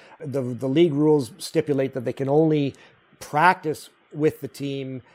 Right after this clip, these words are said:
after either, either coming into the fifth game of the sixth or after the fifth game of the sixth. I'm not, I think it's after the fifth. So, you know, Gittins hasn't practiced, uh, at least in terms of being, you know, running drills and so on.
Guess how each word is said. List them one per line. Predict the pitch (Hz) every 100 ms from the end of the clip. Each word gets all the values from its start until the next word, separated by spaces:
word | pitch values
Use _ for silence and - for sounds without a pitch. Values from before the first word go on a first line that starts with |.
| _ _
after | - 143 147 139 135 139 139 -
either, | 160 139 143
either | 156 139 123 147
coming | - 170 170
into | 170 160
the |
fifth | 139 160 165 147
game | 160 160 156
of | 135
the | 143
sixth | - 156 147
or | 139 135
after | 139 147 -
the | 131
fifth | 127 143 -
game | 135 127
of | 120
the | 113
sixth. | - 120 123
I'm | 120
not, | 127
I | 120
think | 156
it's | 151 151
after | 139 139
the | 113
fifth. | - 139 -
So, | - 127 120 - - - _
you | 139
know, | 147 135 156 156
Gittins | 170 151 180 139
hasn't | 151 147 -
practiced, | 147 156 160 151 - 147
uh, | 139 139 -
at | 147
least | 151 156
in | 139
terms | - 156 135
of | 120
being, | 143 143 135
you | 135
know, | 131
running | 131 139 131
drills | 113 135 156 147
and | 131
so | - 127
on. | 123 120 120